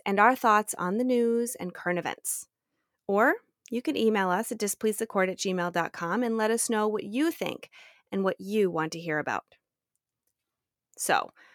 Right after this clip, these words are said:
back to the greedy billionaires trying to ruin democracy. They have been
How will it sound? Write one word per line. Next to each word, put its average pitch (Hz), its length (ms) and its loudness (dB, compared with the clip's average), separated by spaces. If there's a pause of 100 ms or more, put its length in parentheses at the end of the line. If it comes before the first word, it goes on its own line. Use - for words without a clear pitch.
(680)
back 262 360 10
to 302 240 4
the 277 80 2
greedy 226 340 2
billionaires 202 600 4
trying 185 440 4
to 190 160 -4
ruin 170 260 0
democracy. 196 760 4
They 196 100 0
have 196 240 0
been 190 280 2